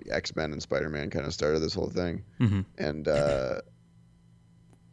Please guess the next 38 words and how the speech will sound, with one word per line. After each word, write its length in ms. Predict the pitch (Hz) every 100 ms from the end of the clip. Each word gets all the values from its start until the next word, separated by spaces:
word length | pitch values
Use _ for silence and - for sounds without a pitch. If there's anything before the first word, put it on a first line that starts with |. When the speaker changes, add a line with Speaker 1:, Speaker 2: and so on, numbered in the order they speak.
| - - -
Speaker 1:
the 140 | 92
Sam 360 | 95 117 104 85
Raimi 380 | 95 110 110 110
movies, 580 | 107 104 98 92 90 -
I 80 | 85
don't 140 | 80
know. 160 | 73 57
There's 140 | - 92
just 140 | 101
something 200 | 107 92
about 380 | 78 65 73 82
them, 360 | 98 95 95 -
but 200 | 87 82
that's 180 | 82 82
also 440 | - 80 87 80 76 -
probably 260 | 90 73 76
just 160 | -
a 40 | -
product 380 | 82 78 -
of 80 | 71
the 80 | 78
fact 240 | 85 82
that 80 | 82
we 180 | 76 80
were 260 | 71 78 - - - _ -
twelve 400 | - 80 82 90 101
when 120 | -
those 140 | 82 82
came 180 | 87 87
out. 260 | 87 - - - - - -
So 520 | - 85 78 71 - - - - - -
I 120 | 65
have 220 | 82 71
a 280 | 76 71 - - -
nostalgic 800 | - 80 82 - 78 80 80 73 - - -
memory 360 | 82 82 85
of 100 | 98
them. 220 | 110 113